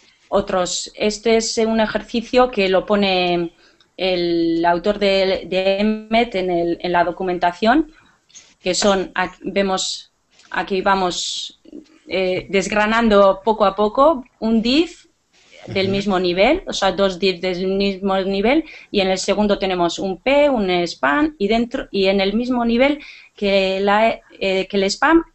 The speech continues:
Speaker 1: el, eh, vale,
Speaker 2: El
Speaker 1: lo visualizamos de esta manera. Aquí,
Speaker 2: Vale.
Speaker 1: bueno, igual lo que hago es, lo duplico para ver la diferencia. Aquí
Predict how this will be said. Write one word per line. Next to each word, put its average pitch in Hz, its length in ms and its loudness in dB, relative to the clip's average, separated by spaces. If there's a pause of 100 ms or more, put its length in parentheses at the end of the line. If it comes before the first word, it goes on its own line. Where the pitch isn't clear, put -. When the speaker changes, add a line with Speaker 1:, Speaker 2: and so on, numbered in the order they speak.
(160)
Speaker 1:
el, 165 320 -4 (680)
eh, 175 280 -4 (680)
vale, - 220 -8 (380)
Speaker 2:
El 113 240 -8
Speaker 1:
lo 202 120 4
visualizamos 175 680 -2
de 160 60 -4
esta 156 180 -10
manera. 147 400 -8 (560)
Aquí, 269 500 0 (120)
Speaker 2:
Vale. 101 200 -16 (1040)
Speaker 1:
bueno, 190 340 -6
igual 247 420 -6 (360)
lo 196 200 -8
que 196 140 -10
hago 208 260 -2
es, 208 480 -6 (400)
lo 185 380 -8
duplico 214 800 -8 (160)
para 175 380 -8
ver 196 260 -8
la 196 120 -8
diferencia. 214 800 -4 (320)
Aquí 285 460 2